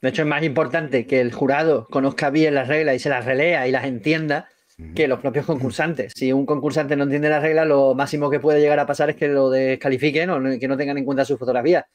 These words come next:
Speaker 1: Si un jurado no entiende las reglas y no las respeta, ahí hay un problema, <laughs> hay un verdadero problema. Yo voy a contar, eh, precisamente una anécdota,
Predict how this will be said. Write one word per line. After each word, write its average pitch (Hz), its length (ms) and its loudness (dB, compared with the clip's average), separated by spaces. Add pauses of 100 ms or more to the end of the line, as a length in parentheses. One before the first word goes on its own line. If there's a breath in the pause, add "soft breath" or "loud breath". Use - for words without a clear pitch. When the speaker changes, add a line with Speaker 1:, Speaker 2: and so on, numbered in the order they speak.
(140)
Speaker 1:
Si - 160 -2
un 160 80 2
jurado 160 500 2
no 147 100 -2
entiende 151 360 0
las 147 180 0
reglas 147 480 0
y 131 200 -2
no 135 160 0
las 143 160 2
respeta, 156 520 -2 (320)
ahí 135 340 2
hay 156 180 2
un 156 100 -2
problema, 139 480 2
<laughs> 165 320 -2
hay 147 220 2
un 147 120 -2
verdadero 135 400 2
problema. 127 400 -4 (480)
Yo 143 140 2
voy 160 100 4
a 165 60 2
contar, 156 480 -2
eh, 135 320 2
precisamente 147 380 -2
una 147 140 0
anécdota, 165 520 0